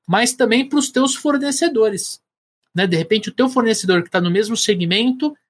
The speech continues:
sabe de alguém que saiu de uma empresa, que tá proc-, ou que tá numa empresa, mas tá procurando uma nova oportunidade,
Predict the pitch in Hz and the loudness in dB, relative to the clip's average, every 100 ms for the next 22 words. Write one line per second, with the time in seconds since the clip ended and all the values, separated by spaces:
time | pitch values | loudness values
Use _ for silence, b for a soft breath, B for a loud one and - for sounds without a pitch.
0 | _ - 262 277 285 247 254 208 202 180 | _ 0 2 2 0 2 2 2 0 -2
1 | 170 - 180 185 185 190 190 180 180 214 | -4 -2 0 0 0 -2 -2 -2 0 2
2 | 220 165 - 151 180 - 196 208 202 - | 0 -2 -10 -6 -6 -2 0 0 0 -4
3 | 190 220 202 196 196 170 165 175 - 175 | -2 0 0 0 0 0 -4 -4 -4 -2
4 | 170 180 175 165 160 160 160 175 190 208 | 0 2 2 2 0 0 -2 -4 -2 0
5 | 202 233 | 2 0